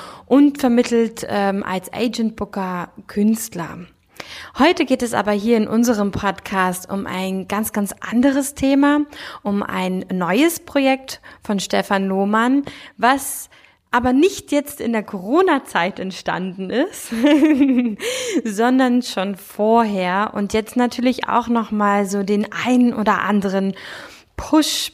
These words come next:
benötigt von uns aus der Eventbranche. Ich finde die Idee wirklich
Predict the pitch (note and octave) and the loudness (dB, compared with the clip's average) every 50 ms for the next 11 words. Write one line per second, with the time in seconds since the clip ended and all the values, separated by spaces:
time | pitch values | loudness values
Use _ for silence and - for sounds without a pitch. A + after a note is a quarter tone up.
0 | _ _ G#3 G3+ G3 F#3+ F#3 F3+ F3+ - F#3 F3 - _ - - - - F#3+ F#3+ | _ _ 0 2 2 2 0 0 -2 -6 -8 -10 -8 _ -14 -14 -6 -4 -4 -2
1 | F#3+ G3+ G3 F#3+ F3+ E3 E3 - - - - - - F3 - - F#3 - - F#3 | -2 -2 -2 -2 -2 -6 -8 -10 -10 -4 -2 -2 -2 -2 -4 -6 -6 -6 -4 -6
2 | F3+ F3 E3+ E3+ E3+ - F#3+ - - - - - - - - - - - - C#4+ | -6 -6 -8 -8 -10 -10 -10 -8 -8 -8 -8 -8 -10 -12 -14 -14 -14 -2 -2 -2
3 | C#4 - F4 D#4 D4+ C#4+ B3+ B3+ A#3 A3+ G3 F#3+ A3+ A3 A3 G#3 F#3 G#3 G3 - | 0 4 4 4 4 4 4 2 0 0 2 4 4 4 6 4 2 -2 -2 -2
4 | G#3 F#3 - - - - | -2 -4 -4 -8 -14 -16